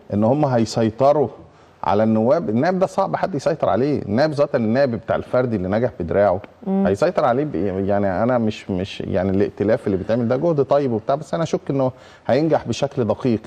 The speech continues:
Speaker 1: ده، ده كل الاحزاب مثلًا اللي احنا تابعناهم في البرلمان كان بيحصل انشقاق في مواقف كتير، يمكن
Speaker 2: آه.
Speaker 1: باستثناء الاخوان هم الوحيدين اللي من ألفين ل ألفين وعشرة ما فيش نائب فيهم خرج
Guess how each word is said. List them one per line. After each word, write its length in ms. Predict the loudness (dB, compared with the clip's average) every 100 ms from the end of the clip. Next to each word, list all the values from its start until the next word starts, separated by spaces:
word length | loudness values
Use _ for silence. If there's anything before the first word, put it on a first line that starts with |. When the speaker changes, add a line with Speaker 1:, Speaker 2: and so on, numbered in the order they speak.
| -6
Speaker 1:
ده، 320 | 0 0 0 -6 -20 -8
ده 80 | -4
كل 260 | 0 2 2
الاحزاب 640 | 0 -4 -2 2 4 2 -4 -14 -4
مثلًا 380 | -4 0 -2 -4 -10 -20 -20 _ -2
اللي 140 | 0
احنا 160 | 0 0
تابعناهم 500 | 2 2 2 2 0
في 100 | -2
البرلمان 400 | -2 0 0 0
كان 220 | 0 0
بيحصل 360 | 0 0 0
انشقاق 460 | 0 -2 -2 0 0
في 240 | -2 -2
مواقف 360 | 2 2 0 -4
كتير، 380 | -6 0 0 0 -4 -20 _ -4
يمكن 180 | 0 2
Speaker 2:
آه. 20 |
Speaker 1:
باستثناء 400 | 0 -2 -2 0
الاخوان 380 | 2 2 2 2
هم 160 | 2 0
الوحيدين 420 | 0 0 0 0
اللي 200 | 0 0
من 160 | 0
ألفين 340 | 0 0 0 2
ل 40 |
ألفين 320 | 2 0 -2
وعشرة 460 | 0 0 0 0 2
ما 200 | 2 0
فيش 340 | -2 -6 -4
نائب 180 | -2 -2
فيهم 260 | -2 -2 -2
خرج 340 | 0 0 0